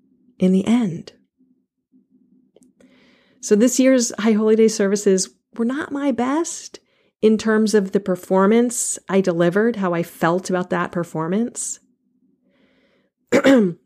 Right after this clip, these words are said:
But in terms of overall gifts, of what I gained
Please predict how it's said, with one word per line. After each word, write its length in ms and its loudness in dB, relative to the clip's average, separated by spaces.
But 160 2
in 140 2
terms 380 -4
of 280 -2
overall 440 2
gifts, 520 -2
of 100 -2
what 140 0
I 80 2
gained 800 0